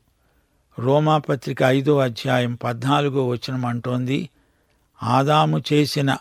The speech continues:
అతిక్రమమును పోలి పాపము చెయ్యని వారి మీద కూడా ఆదాము మొదలుకొని మోషే వరకు మరణమేలింది." ఆదాము రాబోయే వానికి గురుతై ఉన్నాడు.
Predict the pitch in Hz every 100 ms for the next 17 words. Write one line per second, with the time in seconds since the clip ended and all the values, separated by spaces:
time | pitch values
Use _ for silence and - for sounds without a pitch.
0 | - 123 160 - - 143 147 147 143 131
1 | 117 139 143 147 92 _ _ _ _ _
2 | - 123 143 131 160 160 127 135 139 156
3 | 156 147 143 143 147 143 139 - 135 123
4 | 101 - _ _ _ _ _ 113 127 139
5 | 151 151 156 147 135 139 147 143 147 135
6 | 120 127 143 - 151 131 123 123 - 143
7 | 139 123 127 143 143 131 123 120 120 117
8 | 110 - _ _ _ _ _ _ _ -
9 | 117 135 139 147 160 151 123 131 135 156
10 | 151 151 135 123 120 120 - 131 120 120
11 | 135 131 139 131 120 117 113 110 113 101